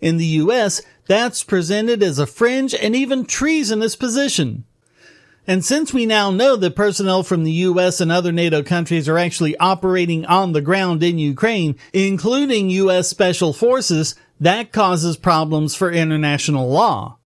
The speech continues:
As for how they found the leaker, reprehensibly it was the news media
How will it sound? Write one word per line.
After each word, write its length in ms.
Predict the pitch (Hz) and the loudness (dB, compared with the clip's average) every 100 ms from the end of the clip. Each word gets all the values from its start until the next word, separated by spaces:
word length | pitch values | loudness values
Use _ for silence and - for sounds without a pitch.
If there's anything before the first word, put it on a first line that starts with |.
| _ _ _ _ _ _ - | _ _ _ _ _ _ -2
As 240 | 139 143 | 0 0
for 160 | - 165 | 0 -2
how 240 | 170 294 | 2 0
they 140 | 320 302 | 0 -2
found 360 | - 311 302 | 0 0 0
the 120 | 226 190 | 0 0
leaker, 460 | 170 - 165 147 _ - | 0 0 -2 -2 _ -6
reprehensibly 1160 | 170 285 370 370 339 277 370 381 330 277 254 269 | 0 0 0 0 2 2 0 0 -2 0 -2 0
it 100 | 277 | 0
was 160 | 285 214 | 0 0
the 140 | 277 | 0
news 520 | 269 254 302 320 240 | 0 0 0 0 -2
media 540 | 247 247 220 220 220 | -2 -2 0 2 2